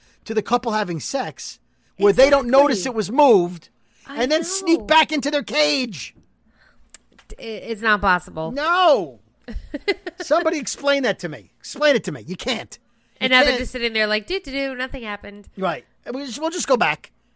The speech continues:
Speaker 1: We'll just
Speaker 2: We'll
Speaker 1: go
Speaker 2: just
Speaker 1: back.
Speaker 2: Nothing happened.
Speaker 1: Yeah. Uh, back in the subway, they're still killing all the bags of walkers for some reason. Again, I don't know why they don't just walk past them. They're in bags. They can do you no
Speaker 2: They're,
Speaker 1: harm.
Speaker 2: they're sealed.
Speaker 1: They're s-, it wasn't like the military guys where they could get up.
Speaker 2: No.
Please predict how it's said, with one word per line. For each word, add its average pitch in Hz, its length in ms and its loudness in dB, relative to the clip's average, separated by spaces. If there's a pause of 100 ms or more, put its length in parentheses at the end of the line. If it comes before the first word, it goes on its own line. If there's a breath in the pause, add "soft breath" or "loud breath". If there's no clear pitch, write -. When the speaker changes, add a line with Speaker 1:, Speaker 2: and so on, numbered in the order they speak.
(120)
Speaker 1:
We'll 277 100 -10
just 330 140 -6
Speaker 2:
We'll 214 80 -2
Speaker 1:
go 160 60 -4
Speaker 2:
just 143 160 -6
Speaker 1:
back. - 60 -20 (400)
Speaker 2:
Nothing 294 240 -10
happened. 220 360 -10
Speaker 1:
Yeah. 147 120 -20 (1160)
Uh, 190 140 2
back 269 260 2
in 277 80 -2
the 240 60 0
subway, 233 440 2
they're 190 120 -2
still 240 220 2
killing 233 300 0
all 208 120 2
the 196 60 0
bags 202 320 -2
of 151 120 -6
walkers 214 360 -2
for 226 80 -10
some 226 240 -4
reason. 233 300 -4
Again, 180 240 -4
I 180 60 -6
don't 208 180 -6
know 208 60 -6
why 202 180 2
they 196 80 -2
don't 196 100 -2
just 156 140 -12
walk 180 260 -4
past 180 300 -12
them. 233 200 -6 (220 soft breath)
They're 214 140 -2
in 220 80 0
bags. 180 460 -4
They 180 80 -4
can 185 140 -8
do 220 100 -6
you 240 160 -2
no 233 100 4
Speaker 2:
They're, 202 100 2
Speaker 1:
harm. 185 520 -2
Speaker 2:
they're 330 160 -2
sealed. 254 500 -8 (200)
Speaker 1:
They're 240 80 -4
s-, - 140 -6
it 254 120 0
wasn't 285 220 4
like 254 140 0
the 208 100 0
military 190 480 0
guys 180 360 -2
where 180 80 -4
they 175 100 -2
could 151 140 -16
get 160 140 -4
up. 190 100 0
Speaker 2:
No. 185 460 -4